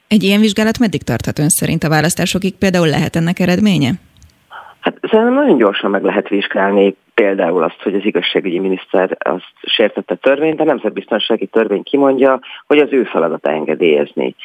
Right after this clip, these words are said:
Speaker 2: a, az ilyen típusú külső, ö, engedélyhez kötött információgyűjtést.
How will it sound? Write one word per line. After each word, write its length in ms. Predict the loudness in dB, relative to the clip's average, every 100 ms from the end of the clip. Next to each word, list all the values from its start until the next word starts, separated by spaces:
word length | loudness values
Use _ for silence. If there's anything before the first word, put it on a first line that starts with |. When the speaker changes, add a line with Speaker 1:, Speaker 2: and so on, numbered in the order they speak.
| -16 -18 -6
Speaker 2:
a, 420 | -2 0 0 0
az 180 | -2 0
ilyen 220 | 0 0
típusú 600 | -4 -6 -4 0 0 0
külső, 580 | -2 -2 0 2 2 0 -4
ö, 160 | 0
engedélyhez 540 | 2 2 0 -2 -2 -4
kötött 280 | -6 -6 -2
információgyűjtést. 1300 | -2 0 0 0 -2 2 2 4 2 2 2 0